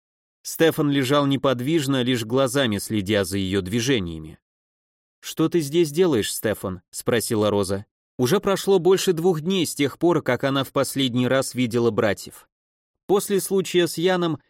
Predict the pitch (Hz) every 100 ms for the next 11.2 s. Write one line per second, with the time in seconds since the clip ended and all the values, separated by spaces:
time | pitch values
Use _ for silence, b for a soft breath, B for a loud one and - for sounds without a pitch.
0 | _ - 127 160 170 165 190 - 156 156
1 | 156 143 - 147 - 147 147 147 131 147
2 | 135 143 135 139 135 139 143 143 131 180
3 | 190 127 98 95 - - _ _ _ 110
4 | 135 139 165 202 220 185 160 143 139 -
5 | 156 160 165 - 110 87 90 85 82 -
6 | _ _ _ _ 98 120 131 127 131 131
7 | 127 117 131 117 120 127 117 110 - 139
8 | 127 131 120 101 113 113 101 107 107 107
9 | 110 110 107 110 139 - 175 104 85 _
10 | _ - 107 135 139 - 165 180 143 85
11 | - -